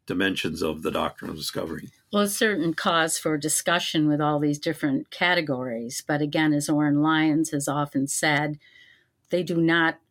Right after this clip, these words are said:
Speaker 2: um, acknowledge a category of religion.
Speaker 1: Right.
Speaker 2: Because, and, and as Sid Hill always says, "Peace cannot be obtained until you're in proper relationship with the natural world." So these categories are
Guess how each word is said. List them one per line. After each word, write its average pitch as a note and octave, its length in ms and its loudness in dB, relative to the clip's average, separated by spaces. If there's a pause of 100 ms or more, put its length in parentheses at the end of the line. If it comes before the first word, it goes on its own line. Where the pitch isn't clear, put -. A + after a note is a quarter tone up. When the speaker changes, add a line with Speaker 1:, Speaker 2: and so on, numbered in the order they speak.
(140)
Speaker 2:
um, D#3 260 2
acknowledge D#3 800 2
a - 60 -12
category D3+ 640 -2
of C#3 240 -4
religion. D3 640 -4 (260)
Speaker 1:
Right. D#2 320 -4 (540)
Speaker 2:
Because, D#3+ 400 -2
and, E3+ 240 2
and F3+ 180 2
as F3+ 180 2
Sid F#3 280 0
Hill F#3 260 2
always D3 400 2
says, D3 240 0
"Peace - 300 -4
cannot D#3 400 2
be D3 100 2
obtained E3 460 2
until D3+ 260 0
you're D3+ 140 2
in D3 80 2
proper D#3 340 0
relationship D#3 720 -2
with D#3 80 -2
the D3+ 80 0
natural D3+ 480 -2
world." D#3+ 520 -2 (520)
So G3 140 0
these F3+ 180 -2
categories D#3+ 880 2
are D3+ 160 -2